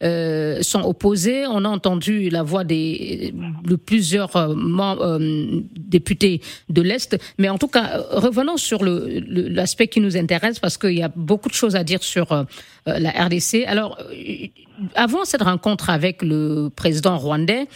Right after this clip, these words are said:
il y a la Lucha qui, euh, avait, euh, demandé au président, euh, Tshisekedi de ne pas y aller. Et aujourd'hui, euh,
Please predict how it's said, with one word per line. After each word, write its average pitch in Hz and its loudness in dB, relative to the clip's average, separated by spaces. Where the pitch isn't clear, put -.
il 190 4
y 202 4
a 214 -2
la 208 0
Lucha 208 0
qui, 196 -2
euh, - -10
avait, 190 2
euh, 175 0
demandé 170 2
au 190 -2
président, 160 0
euh, 165 -2
Tshisekedi 165 0
de 151 2
ne 165 0
pas 285 0
y 190 0
aller. 196 -2
Et 202 2
aujourd'hui, 247 0
euh, 180 -2